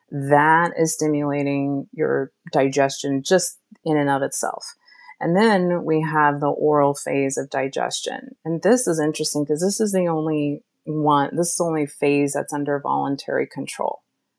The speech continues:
And so I'm really making it a point to say that to people. This is the one part that is under voluntary control.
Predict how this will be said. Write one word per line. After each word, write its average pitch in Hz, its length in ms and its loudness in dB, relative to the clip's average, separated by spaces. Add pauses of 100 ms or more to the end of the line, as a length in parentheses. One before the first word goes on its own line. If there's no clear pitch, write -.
(520)
And 160 100 0
so 175 180 2
I'm 180 180 2
really 285 240 6
making 208 340 2
it 165 100 4
a 160 60 4
point 151 380 -2
to - 160 -4
say 147 240 2
that 143 220 0
to 151 100 -4
people. - 480 -8
This 180 240 4
is 226 180 2
the 208 100 4
one 151 460 2
part 143 460 0
that 147 140 0
is 151 220 0
under 143 460 0
voluntary 135 800 0
control. - 540 -6